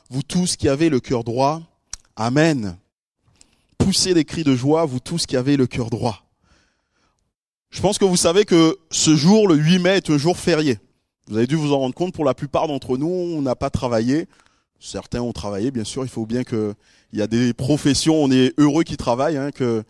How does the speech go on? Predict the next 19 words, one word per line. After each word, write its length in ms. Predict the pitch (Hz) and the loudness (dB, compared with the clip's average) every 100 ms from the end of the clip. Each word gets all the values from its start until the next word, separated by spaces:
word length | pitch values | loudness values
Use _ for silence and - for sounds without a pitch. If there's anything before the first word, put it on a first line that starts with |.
| _ _ | _ _
les 120 | 104 113 | -6 -2
médecins 480 | 117 - - 135 | -2 -2 -2 -2
et 80 | 123 | 0
ainsi 240 | 113 - 113 | -2 -4 -10
de 40 | |
suite, 280 | - 151 131 | -10 -8 -8
il 40 | |
faut 140 | - 131 | -6 -6
qu'ils 140 | 139 | -4
continuent 340 | 120 - 123 | -6 -6 -4
à 60 | 120 | -4
travailler, 300 | - 113 135 | -2 0 0
ils 60 | 143 | 0
peuvent 140 | 123 | 0
répondre 380 | 117 113 135 123 | -2 -2 -2 -2
à 40 | |
certaines 360 | - 113 120 110 | -4 -6 -4 0
urgences. 480 | 107 127 160 - - _ - - - | 0 0 -4 -8 -16 _ -20 -18 -2
Mais 240 | 131 147 | 2 2